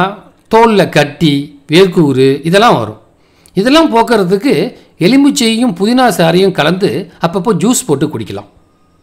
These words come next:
இது இந்த கட்டி, வேர்க்குருவை குறைக்கும்.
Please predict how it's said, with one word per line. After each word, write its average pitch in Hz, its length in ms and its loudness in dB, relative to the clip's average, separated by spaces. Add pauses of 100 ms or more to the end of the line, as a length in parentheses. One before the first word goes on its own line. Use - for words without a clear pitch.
இது 226 180 2 (160)
இந்த 196 220 -2
கட்டி, 170 360 0
வேர்க்குருவை 175 640 2 (320)
குறைக்கும். 127 420 -8